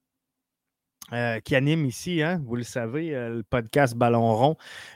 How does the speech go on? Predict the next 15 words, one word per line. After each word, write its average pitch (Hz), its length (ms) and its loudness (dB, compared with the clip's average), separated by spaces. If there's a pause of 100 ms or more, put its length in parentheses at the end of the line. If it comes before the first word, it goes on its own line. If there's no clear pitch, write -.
Bientôt 123 420 2
notre 131 280 2
M 127 160 2
L 127 140 2
S 156 260 -2
qui - 160 -16
co-anime 143 480 4
le 127 80 4
brunch, 143 500 0
qui, 135 380 -2
euh, 117 800 -2
dicte 143 360 -2
la 127 240 2
programmation 127 880 0
ici. 131 420 -8